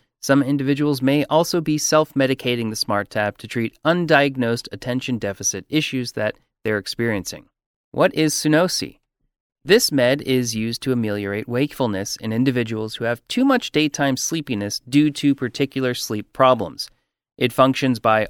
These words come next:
altering the amounts of certain substances in the body. Sunosi contains solriamfetol, and it's a prescription med. It doesn't cure the cause of O S A, and it's highly advised to continue therapy for O S A,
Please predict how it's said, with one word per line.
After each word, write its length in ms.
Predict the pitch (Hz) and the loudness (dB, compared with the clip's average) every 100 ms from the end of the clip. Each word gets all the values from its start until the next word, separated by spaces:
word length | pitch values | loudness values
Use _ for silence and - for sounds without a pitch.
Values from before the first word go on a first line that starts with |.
| - | 0
altering 540 | 127 123 127 117 110 | -2 -2 -4 -4 -4
the 220 | 110 104 | -6 -6
amounts 460 | 117 117 127 127 - | -4 -2 0 0 -2
of 320 | - 107 104 - | -4 -4 -4 -10
certain 460 | - 165 160 147 135 | -4 -2 0 0 2
substances 800 | 160 143 - 110 - 87 - - | 0 0 -2 -4 -6 -10 -12 -6
in 200 | 139 139 | 0 2
the 60 | |
body. 380 | 117 113 98 73 _ _ _ _ _ _ | 2 2 0 -6 _ _ _ _ _ _
Sunosi 680 | - 143 143 170 - 127 135 | 0 6 6 6 2 0 0
contains 600 | 139 120 123 117 113 - _ _ - | 0 0 -2 -4 -6 -8 _ _ -6
solriamfetol, 1160 | - 170 170 165 123 120 - 131 135 160 160 175 _ _ _ _ _ _ - | 0 2 4 2 0 -2 0 2 4 2 0 -4 _ _ _ _ _ _ -2
and 340 | 151 131 175 - | 2 2 0 0
it's 260 | 147 139 | 0 0
a 80 | 143 | -2
prescription 580 | - 135 - 120 - 113 | -2 -2 -2 -4 -4 -6
med. 280 | 104 78 - _ _ _ _ _ - | -6 -8 -14 _ _ _ _ _ -2
It 220 | 156 - - | -2 0 4
doesn't 300 | 247 254 190 | 4 4 0
cure 220 | 190 175 | 4 4
the 60 | |
cause 300 | 135 131 123 | 4 4 4
of 80 | 117 | 0
O 140 | 120 117 | 0 2
S 200 | 110 131 | 2 2
A, 260 | 117 127 - | 2 0 0
and 260 | 127 127 | 0 2
it's 200 | 127 - | 0 -2
highly 340 | - 139 143 135 | 0 2 4 2
advised 400 | 120 113 117 - | 2 0 0 -6
to 80 | |
continue 420 | - 113 - 123 110 | -8 -8 -4 -4 -4
therapy 460 | - 170 220 120 | 0 2 2 -2
for 200 | - 101 | -6 -2
O 100 | 104 | -2
S 200 | 98 - | -2 -4
A, 220 | 104 127 | -4 -6